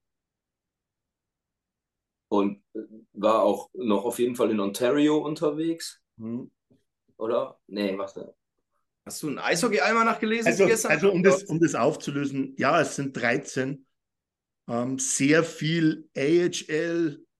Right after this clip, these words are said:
Speaker 2: dann wieder mal N H L, dann wieder A H L, zwischendrin sogar mal in Österreich gespielt. Vier Spiele bei den Vienna Capitals. Ähm, muss ganz ehrlich sagen, ich hab mir das jetzt nicht näher angeschaut, warum da nur vier Spiele,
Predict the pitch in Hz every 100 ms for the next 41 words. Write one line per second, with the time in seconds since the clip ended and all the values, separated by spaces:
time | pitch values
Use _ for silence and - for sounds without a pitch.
0 | _ 131 139 143 139 135 147 151 170 -
1 | 160 156 143 135 139 143 160 165 160 156
2 | 160 156 - - - 175 202 - 151 151
3 | 220 165 131 131 160 151 147 151 214 202
4 | 160 123 - 120 - 131 185 - _ _
5 | _ _ _ _ _ - 151 190 202 170
6 | 190 147 143 127 127 - - 147 - 117
7 | 147 - - _ _ _ _ - 123 123
8 | - 165 202 165 156 156 160 143 143 143
9 | 147 139 143 131 135 156 131 135 - 135
10 | 123 139 170 143 143 143 139 131 - 139
11 | 160